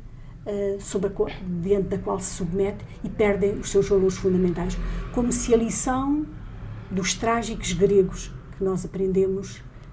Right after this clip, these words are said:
que nós lemos e que ensinaram que no fundo, da, digamos, quando há, quando há o pecado político,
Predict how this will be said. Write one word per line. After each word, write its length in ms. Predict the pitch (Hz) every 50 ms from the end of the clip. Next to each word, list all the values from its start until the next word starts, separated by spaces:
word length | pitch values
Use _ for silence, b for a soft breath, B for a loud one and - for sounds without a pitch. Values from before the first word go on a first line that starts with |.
| -
que 80 | - 185
nós 180 | 185 175 160
lemos 580 | 180 175 185 196 190 185 190 185 190 - - - B B B B
e 80 | B 196
que 120 | 185 -
ensinaram 760 | 190 185 185 - - 190 180 180 175 175 180 180 185 185 190 B B B B B B
que 100 | - -
no 100 | 190 185
fundo, 520 | 185 - - - 233 240 226 208 185 185 180
da, 400 | 185 190 196 190 190 - - 185
digamos, 400 | 180 196 190 185 185 185 180 -
quando 400 | - - - 190 185 185 185 196
há, 240 | 196 185 180 185 185 B B B B B B -
quando 300 | - - 190 185 180 185
há 160 | 180 175 180 202
o 120 | 214 180
pecado 580 | - - - - - 202 214 220 220 196 196 196
político, 600 | - - 214 208 196 180 - 185 175 - 185 180